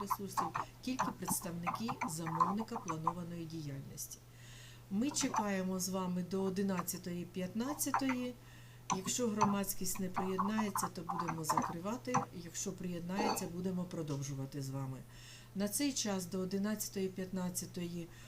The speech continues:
ви можете, е, виключити мікрофон і виключити відеокамеру. Так, Новобіл-, Олексій, Нік Олексій, Новобілоуська сільська рада, Зарецька Ганна С-,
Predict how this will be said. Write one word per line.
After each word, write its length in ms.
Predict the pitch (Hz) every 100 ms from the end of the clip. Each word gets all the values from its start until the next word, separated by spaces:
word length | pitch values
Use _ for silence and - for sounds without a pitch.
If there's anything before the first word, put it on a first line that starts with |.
| - -
ви 280 | 185 208
можете, 560 | 190 190 196 190 190 190
е, 240 | 185 180 175 156 170 170 170
виключити 600 | 180 190 180 170 185 190
мікрофон 540 | 185 190 240 262 370 381 240
і 20 |
виключити 560 | 190 247 226 - 185 180 180
відеокамеру. 840 | 190 175 165 - 151 139 139 139 139 - - - - - - - -
Так, 260 | 175 156 196 180 180
Новобіл-, 480 | 196 202 180 214 208 208
Олексій, 800 | 190 190 - - 233 254 269 233
Нік 320 | 202 208 208
Олексій, 500 | 190 185 - 254 254
Новобілоуська 840 | 226 202 185 196 196 185 180 180
сільська 400 | - 175 - - 175
рада, 300 | 202 233 233
Зарецька 500 | 190 180 202 - - 170
Ганна 240 | 180 170 170
С-, 240 | - -